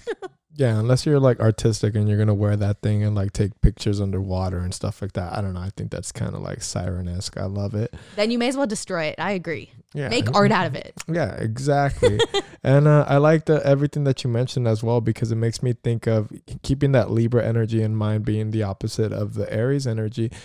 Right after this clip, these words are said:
Speaker 2: It's almost like striking that balance between the devil and the high priestess, where the devil just wants to go and let himself have it. The high priestess is like, "Do you really need it? Is it really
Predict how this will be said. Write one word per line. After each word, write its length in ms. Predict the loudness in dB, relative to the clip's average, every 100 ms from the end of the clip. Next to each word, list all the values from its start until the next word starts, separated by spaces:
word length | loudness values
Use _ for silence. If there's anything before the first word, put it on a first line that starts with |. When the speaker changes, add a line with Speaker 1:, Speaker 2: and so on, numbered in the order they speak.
| -8 -2
Speaker 2:
It's 200 | 0 2
almost 540 | 2 2 0 0 2
like 300 | 2 2 -2
striking 440 | 0 0 2 0 0
that 180 | 2
balance 400 | 0 -2 -2 -4
between 580 | -6 -4 -2 -2 -2 -2
the 200 | 0 0
devil 340 | 0 0 0 0
and 100 | -2
the 60 |
high 160 | -4 -4
priestess, 580 | -4 -6 -4 -6 -8 -12 _ _ -2
where 140 | 2
the 100 | 4
devil 300 | 6 6 6
just 200 | 2 0
wants 200 | -2 -2
to 100 | -2
go 360 | 0 2 4 4
and 260 | 2 0
let 140 | 0 0
himself 420 | -4 -2 -2 -2
have 260 | -2 -2 -4
it. 120 | -2
The 100 | 0
high 180 | 0 -2
priestess 500 | -2 -2 -2 -4 -2
is 160 | -2
like, 220 | -2 -2 -4 _
"Do 80 | -2
you 140 | 0
really 280 | 2 2 2
need 220 | 2 2
it? 220 | 0 0
Is 200 | 0 0
it 140 | 2 0
really 480 | 2 2 4 4